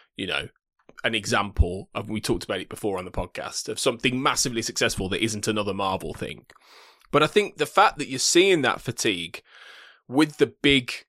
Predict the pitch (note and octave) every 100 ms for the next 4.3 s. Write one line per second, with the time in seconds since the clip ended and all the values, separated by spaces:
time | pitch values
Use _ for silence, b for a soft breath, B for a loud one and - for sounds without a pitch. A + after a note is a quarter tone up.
0 | _ _ _ - D3 C3 - C3 A#2 -
1 | B2 B2+ A#2 A2 G2 - - - - -
2 | F2+ D#2+ - - - B2 A#2+ A2+ A2 A2+
3 | G#2 - A2+ G#2+ G2+ G2 F#2+ - - -
4 | - - A2